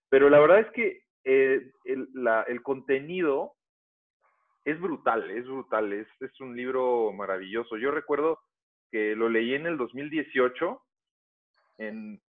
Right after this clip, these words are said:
como por enero, febrero del dos mil dieciocho, y era para mí un goce del alma. O sea, no lo estaba leyendo yo, lo estaba leyendo mi alma, y decía, "Guau, sí es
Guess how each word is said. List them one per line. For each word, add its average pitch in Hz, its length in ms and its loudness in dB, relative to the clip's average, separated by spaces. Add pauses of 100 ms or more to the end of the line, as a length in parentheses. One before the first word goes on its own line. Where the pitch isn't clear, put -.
como 104 320 -10
por 107 200 0
enero, 143 600 0
febrero 131 440 0
del 123 160 -2
dos 101 140 -6
mil 127 180 -10
dieciocho, 139 640 -4 (540)
y 113 840 -6
era 160 240 2
para 117 220 2
mí 135 160 -8
un 147 160 -10
goce 139 760 2
del 107 220 0
alma. 110 460 0
O 110 100 -14
sea, 123 420 2 (420)
no 143 180 -2
lo 185 100 0
estaba 175 260 4
leyendo 135 420 -2
yo, 135 180 0
lo 127 120 0
estaba 123 260 0
leyendo 120 400 -4
mi 107 160 -8
alma, 110 400 -2
y 101 140 -16 (460)
decía, 110 400 -4
"Guau, 131 500 2
sí 131 80 -6
es 120 80 -10